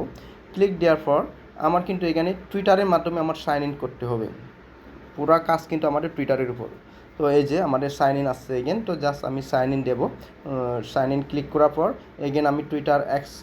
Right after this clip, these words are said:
আহ, Twitter আছে, তো এখানে একটা ক্লিক দেব। ক্লিক দেওয়ার পর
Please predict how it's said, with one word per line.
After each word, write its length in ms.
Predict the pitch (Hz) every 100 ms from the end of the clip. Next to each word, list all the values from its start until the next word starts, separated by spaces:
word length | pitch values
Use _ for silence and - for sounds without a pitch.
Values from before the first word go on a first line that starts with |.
| -
আহ, 360 | 131 135 131 131
Twitter 240 | 143 143 135
আছে, 180 | 127 220 226
তো 60 | 170 143
এখানে 220 | 156 156
একটা 140 | 156
ক্লিক 360 | 147 - 165 139
দেব। 160 | 131 135 233 - -
ক্লিক 160 | 160 156
দেওয়ার 160 | 151
পর 80 | 147